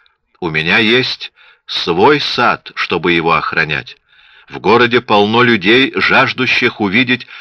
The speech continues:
схваченным убийцу Хомера Гамуша, и как можно скорее. Я, кстати, один из них, поэтому не заставляйте меня снова просить о том же.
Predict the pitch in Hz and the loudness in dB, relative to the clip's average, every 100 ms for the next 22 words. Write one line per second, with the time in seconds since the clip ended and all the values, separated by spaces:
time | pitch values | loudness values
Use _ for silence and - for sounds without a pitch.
0 | - - - - 101 123 - 120 110 104 | -14 -8 -4 0 2 2 0 -2 -4 -4
1 | - 107 101 92 - - 85 - 90 82 | -2 -2 0 -2 -4 -8 -6 -2 -2 0
2 | 85 73 95 78 71 - 71 - - - | -2 0 0 0 -4 -6 -8 -14 -20 -14
3 | 78 - 80 - 90 80 82 - - 78 | -8 -2 -4 -2 -4 -4 -8 -10 -6 -4
4 | 82 107 78 - _ _ _ - 62 90 | 0 0 0 -6 _ _ _ -14 -4 -2
5 | 104 - - 98 - 92 80 98 92 73 | -2 -6 -4 -4 -2 -4 -2 -4 -4 -6
6 | 87 113 - - - - 82 95 98 101 | -4 -4 -6 -14 -14 -4 -2 0 -2 -2
7 | 107 - - _ 78 76 78 - 85 76 | -2 -4 -20 _ -10 -6 -6 -6 -4 -2
8 | 87 117 120 113 107 104 - 101 92 85 | 0 0 -2 -4 -4 -4 -4 -2 -2 -2
9 | 85 80 92 82 78 - 76 69 67 | -4 -4 -4 -6 -6 -4 -4 -4 -8